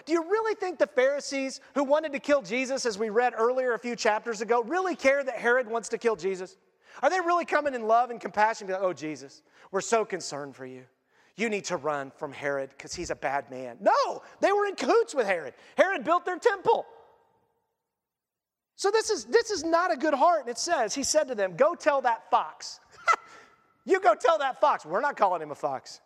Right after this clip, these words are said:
<laughs> "You can call him." <laughs> "Look, I'm driving out demons and performing healings today and tomorrow, and on the third day,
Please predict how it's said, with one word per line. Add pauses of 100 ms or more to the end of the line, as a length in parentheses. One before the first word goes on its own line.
<laughs>
"You
can
call
him." (220)
<laughs>
"Look, (360)
I'm
driving
out
demons
and
performing
healings
today
and
tomorrow, (120)
and
on
the
third
day,